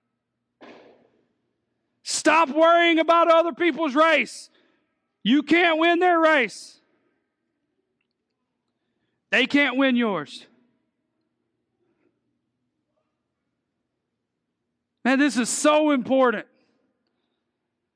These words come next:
Because what do we do? We see other people's life. We see other people's highlight reels, and we compare it to our behind the scenes.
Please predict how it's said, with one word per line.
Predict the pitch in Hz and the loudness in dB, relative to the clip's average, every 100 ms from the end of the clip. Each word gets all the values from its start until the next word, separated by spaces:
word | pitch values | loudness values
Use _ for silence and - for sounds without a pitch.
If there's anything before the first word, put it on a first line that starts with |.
| _ - | _ -8
Because | - 262 | -4 -2
what | 233 302 | 0 0
do | 294 | 0
we | 285 | -2
do? | 247 202 139 _ _ _ _ _ _ _ _ _ _ _ _ _ _ | -2 -2 -6 _ _ _ _ _ _ _ _ _ _ _ _ _ _
We | - 233 | -4 -4
see | 220 269 247 | -2 -2 0
other | 247 254 | 0 0
people's | 247 247 202 220 196 - - _ _ - | -2 -4 -2 -4 -4 -10 -20 _ _ -6
life. | 202 185 160 - - - _ _ | -2 -2 -4 -10 -20 -20 _ _
We | - | -6
see | 202 226 | -4 0
other | 214 233 | 0 0
people's | 247 240 220 220 | -2 -2 -2 -2
highlight | 214 202 190 156 | 0 0 -2 -4
reels, | 170 165 160 | -4 -4 -4
and | 175 | -4
we | 202 | -6
compare | 220 - 214 196 | -8 -6 -4 -4
it | 170 | -4
to | 185 | -2
our | 185 | -2
behind | 175 180 180 | -2 -2 -2
the | 160 | -6
scenes. | - 143 113 - | -10 -12 -14 -20